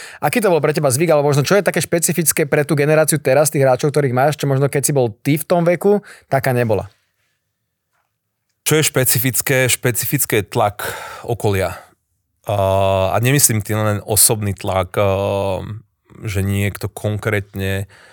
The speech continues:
Speaker 2: kontaktuje toho hráča alebo konkrétne niečo na ňo napíše, ale je ten tlak z toho, čo vidia a čo ich, am, niekoho motivuje a niekoho demotivuje. Vidieť, a,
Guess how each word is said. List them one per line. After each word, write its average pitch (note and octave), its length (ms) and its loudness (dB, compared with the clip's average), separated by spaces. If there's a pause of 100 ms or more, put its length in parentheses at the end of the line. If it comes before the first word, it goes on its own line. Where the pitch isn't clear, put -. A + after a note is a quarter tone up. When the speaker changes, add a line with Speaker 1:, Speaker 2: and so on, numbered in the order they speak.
(200)
Speaker 2:
kontaktuje G2+ 600 -4
toho G2 240 0
hráča G#2 400 2
alebo F#2 160 -2
konkrétne G2+ 460 -2
niečo G2+ 180 -4
na G2 100 0
ňo G2 100 0
napíše, G2+ 440 -4
ale G2 220 2
je F#2+ 100 -4
ten F#2+ 120 -6
tlak G2 520 -2
z - 200 -8
toho, G2+ 280 -2
čo - 200 -8
vidia F#2+ 580 0 (480)
a F#2+ 240 0
čo - 160 -4
ich, G2 240 0 (720)
am, F#2 500 -4 (460)
niekoho A2+ 300 0
motivuje A2+ 440 -2
a A2+ 80 2
niekoho G#2+ 200 -4
demotivuje. F#2+ 680 -4 (260)
Vidieť, G#2 380 -2 (260)
a, G2+ 140 -4